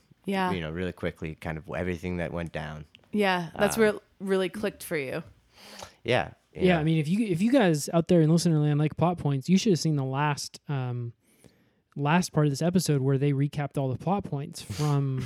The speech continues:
Speaker 1: <laughs>
Speaker 3: the rest, where all the characters, the gang got together
Speaker 1: Yeah.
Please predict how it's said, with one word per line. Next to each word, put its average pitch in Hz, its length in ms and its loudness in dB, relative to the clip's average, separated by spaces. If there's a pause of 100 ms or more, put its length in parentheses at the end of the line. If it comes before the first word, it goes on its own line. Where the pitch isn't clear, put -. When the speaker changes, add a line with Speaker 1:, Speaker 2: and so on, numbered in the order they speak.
(140)
Speaker 1:
<laughs> - 180 -14
Speaker 3:
the 147 80 0
rest, 180 320 2
where 160 140 6
all 170 80 8
the 156 80 2
characters, 139 540 0
the 139 100 -2
gang 185 300 2
got 135 180 -6
together 135 500 -6
Speaker 1:
Yeah. 196 360 0